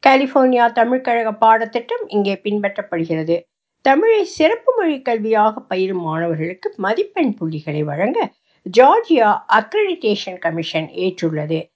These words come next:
மேலும் இந்த மாநில கல்வித்துறை தமிழை இருமொழி எழுத்தறிவு பட்டியலில்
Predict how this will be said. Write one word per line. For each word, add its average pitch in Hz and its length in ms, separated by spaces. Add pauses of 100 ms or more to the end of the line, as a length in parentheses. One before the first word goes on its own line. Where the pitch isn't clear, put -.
(300)
மேலும் 254 360 (100)
இந்த 220 280
மாநில 311 520
கல்வித்துறை 220 640 (180)
தமிழை 214 460 (200)
இருமொழி 381 520 (100)
எழுத்தறிவு 220 600
பட்டியலில் 202 640